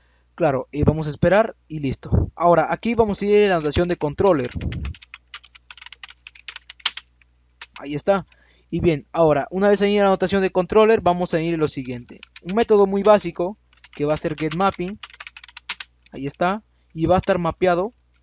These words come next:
por login. Login. Claro, cuando ejecuto la aplicación, lo primero que te pide es el login. Así que pues les, le mapeamos así. Y aquí le paso un public string. String y va a decir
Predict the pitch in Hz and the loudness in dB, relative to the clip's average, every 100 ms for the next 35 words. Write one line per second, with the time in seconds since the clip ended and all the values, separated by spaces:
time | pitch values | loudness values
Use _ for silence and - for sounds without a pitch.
0 | _ - _ 175 185 147 139 131 - - | _ -20 _ -2 0 0 -2 -6 -8 -16
1 | _ _ - - - _ _ _ _ _ | _ _ -20 -20 -20 _ _ _ _ _
2 | _ - - - - 147 143 147 131 - | _ -20 -20 -20 -8 -2 0 -2 -6 -10
3 | _ _ _ - 180 160 160 175 208 214 | _ _ _ 2 2 4 2 2 2 0
4 | 220 220 202 - 180 180 214 233 196 160 | -2 2 6 4 4 2 2 0 0 0
5 | 170 185 175 170 - 214 180 147 147 156 | 0 0 -2 -6 -2 0 2 2 2 2
6 | 123 113 _ - 147 - 165 180 185 175 | -2 -10 _ -12 -8 -6 -2 2 2 2
7 | 156 - 147 147 147 135 143 143 175 160 | -2 -6 -2 2 2 0 4 6 6 2
8 | 135 131 131 - - - - 160 208 208 | -2 -4 -8 -10 -18 -20 -8 -6 2 4
9 | - 202 202 175 202 196 202 156 - 190 | 6 4 2 2 4 4 0 -4 -2 -2
10 | 220 - _ - - _ - - _ - | -4 -10 _ -20 -20 _ -20 -20 _ -20
11 | - _ _ _ - - - - 190 208 | -20 _ _ _ -20 -20 -4 -2 0 -2
12 | 160 165 185 208 | -2 2 2 2